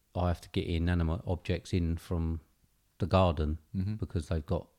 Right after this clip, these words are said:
Speaker 1: like, feelings and stuff.
Speaker 2: Mm.
Speaker 1: So, like, uh, I, I, when I was younger, I'm sh-,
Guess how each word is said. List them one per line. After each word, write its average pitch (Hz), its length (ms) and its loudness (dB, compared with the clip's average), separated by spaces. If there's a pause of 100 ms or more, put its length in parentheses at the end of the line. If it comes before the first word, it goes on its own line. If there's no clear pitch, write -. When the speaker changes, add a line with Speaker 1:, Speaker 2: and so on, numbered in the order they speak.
(340)
Speaker 1:
like, 85 260 0
feelings 78 520 -2
and 76 140 -4
stuff. - 280 -2
Speaker 2:
Mm. - 40 -18 (580)
Speaker 1:
So, 87 200 0
like, 82 380 4 (280)
uh, 85 420 0 (120)
I, 98 60 6
I, 82 380 2
when 90 180 2
I 87 40 4
was 82 180 2
younger, 90 280 4
I'm 78 200 0
sh-, - 140 -12